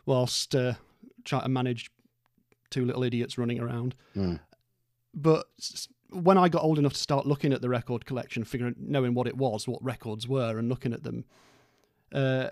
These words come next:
Speaker 1: this was one that stood out, partly because it's got a cartoon on the front and it's bright yellow.
Speaker 2: Yes.
Speaker 1: Which, which helps. Um, and also because when I did start listening to it, although it's called An Adult Entertainment, and there is reasons for that, I agree that there is reasons it's called An Adult Entertainment,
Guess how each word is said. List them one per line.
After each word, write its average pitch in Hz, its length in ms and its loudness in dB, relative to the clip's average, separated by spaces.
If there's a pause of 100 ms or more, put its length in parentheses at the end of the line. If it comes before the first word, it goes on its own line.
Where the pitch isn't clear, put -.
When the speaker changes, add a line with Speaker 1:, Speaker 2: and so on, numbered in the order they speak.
(400)
Speaker 1:
this 143 300 -4
was 147 100 0
one 135 140 2
that 131 100 0
stood 135 200 0
out, 123 240 -2
partly 247 260 2
because 127 320 -2
it's 131 120 -6
got 139 160 -2
a - 40 -14
cartoon 156 460 4
on 110 100 -4
the 110 60 -4
front 127 240 -2
and 123 80 -8
it's 120 100 -8
bright 147 300 0
yellow. 135 400 0 (160)
Speaker 2:
Yes. - 260 0 (640)
Speaker 1:
Which, - 360 -2
which 151 180 -2
helps. - 580 0 (640)
Um, 151 340 2 (120)
and 175 100 2
also 185 240 6
because 143 260 0
when 143 120 2
I 135 40 4
did 147 140 -2
start - 240 -4
listening 113 300 -6
to 113 160 -4
it, 117 100 -2
although 160 140 2
it's 180 100 0
called 170 320 4
An 143 80 4
Adult 139 300 2
Entertainment, 131 560 0
and 156 100 2
there 160 140 8
is 135 180 4
reasons 127 460 0
for - 140 -6
that, 107 280 -2
I 123 140 -2
agree 131 340 2
that 120 120 -2
there 117 120 -4
is 110 100 -4
reasons 117 260 -2
it's - 100 -12
called 123 240 -4
An 120 180 -2
Adult 110 320 -4
Entertainment, 113 800 -4